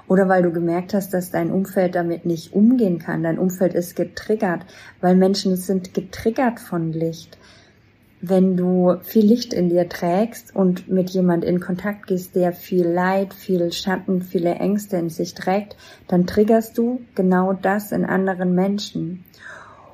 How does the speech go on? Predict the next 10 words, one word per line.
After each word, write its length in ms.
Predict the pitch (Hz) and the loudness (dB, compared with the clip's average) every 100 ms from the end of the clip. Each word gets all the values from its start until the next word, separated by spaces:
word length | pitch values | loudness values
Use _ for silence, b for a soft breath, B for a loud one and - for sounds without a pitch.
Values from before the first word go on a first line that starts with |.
| B B | B B
Und 800 | 185 190 180 180 175 - - - - _ _ _ _ _ _ _ _ _ _ _ _ _ _ _ _ _ _ _ _ _ _ _ _ _ _ _ _ _ _ _ - - - | 2 6 8 8 4 -4 -10 -12 -18 _ _ _ _ _ _ _ _ _ _ _ _ _ _ _ _ _ _ _ _ _ _ _ _ _ _ _ _ _ _ _ -20 -20 -2
ganz 240 | 180 214 - | 4 4 4
oft 240 | 220 - | -2 0
ist 120 | 214 208 | -4 -2
es 140 | 196 | -2
so, 120 | 208 | 0
dass 220 | 190 185 | 0 0
Menschen, 480 | 185 180 208 - 214 | 2 4 2 2 0
die 140 | 185 175 | 2 0
das 260 | 170 - | -4 -10